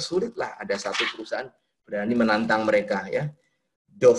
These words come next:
pun juga punyanya mereka, Lifebuoy juga punya mereka, Sunsilk punyanya mereka. Jadi boleh dikatakan mereka sudah hampir menutup.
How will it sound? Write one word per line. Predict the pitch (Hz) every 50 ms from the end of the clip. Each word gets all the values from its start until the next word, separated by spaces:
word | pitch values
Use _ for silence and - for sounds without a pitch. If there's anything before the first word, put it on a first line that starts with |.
| -
pun | - 123 127 117
juga | 110 107 107 101
punyanya | - 107 107 98 95 98 98
mereka, | 98 131 175 175 175 - 151 151 147 147 143 139 127
Lifebuoy | 101 92 - 92 - - 104 98 -
juga | 101 - -
punya | - - - - -
mereka, | - - 175 180 180 - 143 143 143 143 139
Sunsilk | - 104 101 101 101 - 104 104
punyanya | - 101 98 - 101 104 101
mereka. | 113 139 160 160 160 151 139 135 123 117 -
Jadi | 120 151 180
boleh | 180 110 110 117
dikatakan | 117 117 107 101 - - 180 185 165
mereka | - - - 165 160
sudah | - - - 107 104
hampir | 104 101 127 127
menutup. | 123 135 170 208 202 - - - -